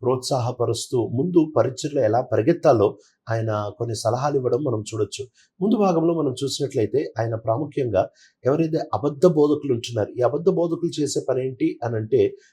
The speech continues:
వీళ్ళు స్వనీతి బట్టి రక్షణ, స్వనీతి బట్టి మనము దేవుని దగ్గరికి వెళ్ళగలము అనే విషయాన్ని వీళ్ళు ప్రబోధిస్తా ఉంటున్నారు. అయితే స్వనీతి బట్టి రక్షణ,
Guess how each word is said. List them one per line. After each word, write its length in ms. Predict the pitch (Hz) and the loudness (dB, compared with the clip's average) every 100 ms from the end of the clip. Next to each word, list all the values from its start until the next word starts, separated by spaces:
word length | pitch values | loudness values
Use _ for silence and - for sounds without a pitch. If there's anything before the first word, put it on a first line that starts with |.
| _ | _
వీళ్ళు 280 | 131 143 135 | -4 2 2
స్వనీతి 720 | 175 - 131 135 175 214 220 | 0 -6 -4 0 0 -2 0
బట్టి 320 | 190 185 185 151 | 4 4 4 4
రక్షణ, 480 | 117 - 139 127 113 _ _ | 2 0 -2 -2 -4 _ _
స్వనీతి 580 | - - 135 165 208 208 | -12 0 2 4 0 0
బట్టి 560 | 175 165 - 160 143 - | 4 4 6 2 4 0
మనము 580 | 131 139 143 131 120 - _ _ 110 | -2 0 2 2 2 0 _ _ 4
దేవుని 260 | 131 170 | 6 6
దగ్గరికి 720 | 170 147 151 143 143 135 - 117 | 2 0 -2 -2 -4 -4 -8 -8
వెళ్ళగలము 760 | 98 110 147 151 135 135 156 - | 2 4 6 6 6 4 0 0
అనే 180 | 120 127 | -2 -2
విషయాన్ని 720 | 117 110 - 170 185 113 107 _ _ - | -4 -6 -2 -2 2 0 0 _ _ -4
వీళ్ళు 160 | 131 - | 0 2
ప్రబోధిస్తా 600 | - 113 160 143 - 120 | 2 4 2 0 0 -2
ఉంటున్నారు. 460 | 107 117 101 98 - | -2 0 0 0 -2
అయితే 400 | 98 - 98 - _ _ | 0 2 2 0 _ _
స్వనీతి 540 | - 127 135 214 233 | -6 0 2 0 -2
బట్టి 260 | 185 180 160 | 2 2 4
రక్షణ, 580 | 123 - - 165 107 | 2 0 -4 0 0